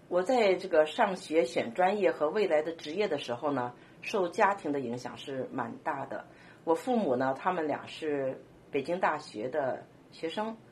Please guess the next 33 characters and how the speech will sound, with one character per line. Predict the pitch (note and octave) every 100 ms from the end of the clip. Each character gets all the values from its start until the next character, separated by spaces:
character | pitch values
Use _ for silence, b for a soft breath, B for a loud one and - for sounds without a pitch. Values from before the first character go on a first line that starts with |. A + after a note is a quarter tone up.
| -
然 | D3+
后 | F#3
家 | G#3 F#3
里 | F#3+ C#3
的 | C#3
书 | - E3+
全 | E3 D3+
都 | E3
跟 | E3 E3
教 | F3+ D3+
育 | C#3
有 | -
关 | C3 B2+
系， | C3 - - - B B B
所 | - A3+
以 |
打 | A3+ E3+
小 | G#3 E3+ A2
呢， | C3 C#3+ D#3+ -
也 | - F3
可 | D#3
能 | C3 C#3+
是 | - E3 C#3
受 | C#3 - D#3
父 | D3+ F#3
母 | C#3+
的 | A#2+
影 | A#2+ C3+
响 | D#3 A#2+
啊， | A2+ A#2 A#2 B B B
然 | B2 C#3+
后 | D#3 D3 C#3
在 | D#3+ C#3+ C3+ B2